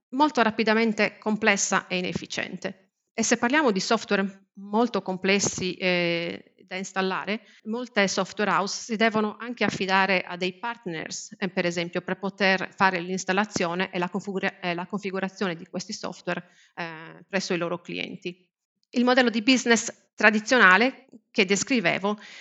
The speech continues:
ehm, si basa tra l'altro su, su un modo di pagamento, su un modo, ehm, di pagamento basato su, eh, luce-, su, su licenza, che di solito è una tantum. I clienti pagano una volta,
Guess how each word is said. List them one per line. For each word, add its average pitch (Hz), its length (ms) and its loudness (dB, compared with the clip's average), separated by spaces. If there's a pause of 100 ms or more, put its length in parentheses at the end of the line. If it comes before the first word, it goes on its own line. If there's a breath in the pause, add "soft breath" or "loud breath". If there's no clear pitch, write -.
(160 loud breath)
ehm, 190 680 4
si - 200 -2
basa 190 300 8
tra 233 180 -2
l'altro 190 640 4
su, 196 800 -2
su 214 200 -8
un 208 60 -2
modo 208 240 2
di 185 160 -4
pagamento, 196 720 4
su 214 180 -6
un 202 80 0
modo, 196 360 0
ehm, 170 520 -6
di 170 140 -8
pagamento 196 520 2
basato 185 440 0
su, 175 280 -4
eh, 160 220 0
luce-, 170 440 -8
su, - 280 -16
su - 160 -8
licenza, 175 480 -4
che 220 100 2
di 214 120 -2
solito 208 440 2
è 175 120 2
una 165 220 -2
tantum. 175 500 0 (440 soft breath)
I 226 120 -4
clienti 196 420 4
pagano 180 320 6
una 202 140 -4
volta, 233 420 0